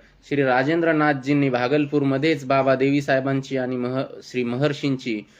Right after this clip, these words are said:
भेट घालून देऊन त्यांच्या हातामध्ये महर्षींचा हात दिला. बाबा देवी साहेबांसारखे मह-, महान आत्मसाक्षात्कारी संत गुरुच्या रूपात महर्षींना मिळाले,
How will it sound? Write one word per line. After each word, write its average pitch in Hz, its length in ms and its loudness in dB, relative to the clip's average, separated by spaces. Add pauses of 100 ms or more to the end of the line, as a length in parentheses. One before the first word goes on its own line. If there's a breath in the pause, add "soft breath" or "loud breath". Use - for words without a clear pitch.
(220 soft breath)
भेट 135 300 -2
घालून 110 360 -2
देऊन 95 300 -4 (380 soft breath)
त्यांच्या 131 320 -2
हातामध्ये 147 520 0
महर्षींचा 123 580 -4
हात 107 140 -4
दिला. 101 380 -6 (500 loud breath)
बाबा 123 340 2
देवी 135 300 4
साहेबांसारखे 135 800 0
मह-, 120 260 -4
महान 127 600 -2 (100)
आत्मसाक्षात्कारी 139 920 -4
संत 143 360 -2 (580 soft breath)
गुरुच्या 160 640 0
रूपात 147 380 0
महर्षींना 143 500 0
मिळाले, 123 480 0